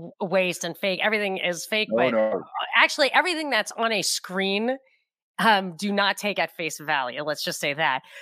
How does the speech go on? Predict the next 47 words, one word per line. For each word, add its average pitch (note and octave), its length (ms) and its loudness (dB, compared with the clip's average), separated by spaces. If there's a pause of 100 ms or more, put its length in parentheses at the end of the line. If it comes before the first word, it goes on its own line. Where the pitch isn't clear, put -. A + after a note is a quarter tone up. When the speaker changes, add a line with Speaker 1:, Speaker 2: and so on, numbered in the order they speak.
(140)
Speaker 1:
But C4+ 160 4
let D4+ 120 6
Speaker 2:
Yeah. - 20 2
Speaker 1:
me F4 120 2
just D#4 200 -2
ask B3 240 0
you G#3 140 -6
this D3 420 -8
specifically, E3 580 -6
unless G3 300 2
you A3 60 -6
wanna F#3 140 0
react F3 340 0
to E3 60 -16
that, - 280 -6
but C#3+ 80 -4
I C#3 40 -4
have D3+ 140 2
Speaker 2:
No, - 20 8
Speaker 1:
specific - 440 0 (220)
Speaker 2:
please, G#3+ 220 -2
Speaker 1:
Okay. - 200 -2
Speaker 2:
go - 140 -10
ahead. C3+ 120 -10 (1160)
Speaker 1:
So B3 680 4 (560)
I D#4 720 4 (140)
have B3 200 0
always B3+ 320 2
hated G#3 300 -2
reading F#3+ 260 -2
the A3 60 0
news. G3 480 -4 (360)
I F3+ 500 2
could A#3 300 -2
never G3+ 540 0
watch E3 600 -2
the E3+ 60 -8
State F#3+ 240 -2
of F3+ 40 -2
the F3+ 80 -4
Union F3 260 0
address D#3 380 -2
or F#3+ 60 -2
whatever. D#3+ 340 0
My D#3 160 0
mother E3+ 300 0
would E3 260 -2